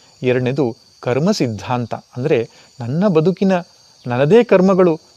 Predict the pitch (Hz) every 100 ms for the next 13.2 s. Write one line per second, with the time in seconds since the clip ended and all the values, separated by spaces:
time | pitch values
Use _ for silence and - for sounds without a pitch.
0 | - 139 156 - 196 247 233 170 160 147
1 | 147 123 123 113 101 156 143 120 104 -
2 | 117 113 110 107 104 104 - 101 120 -
3 | _ _ _ - _ 123 123 190 151 120
4 | 104 98 _ _ 113 107 131 170 - 170
5 | 156 143 120 135 147 139 127 120 127 131
6 | 123 120 113 113 175 214 139 117 139 120
7 | 110 104 98 _ _ _ _ _ _ -
8 | - 120 143 139 131 113 131 180 180 135
9 | - 117 110 104 101 98 _ _ _ _
10 | _ 107 151 175 113 110 117 123 107 101
11 | 98 101 113 _ _ _ _ _ _ _
12 | - _ _ - 104 120 151 175 117 139
13 | 101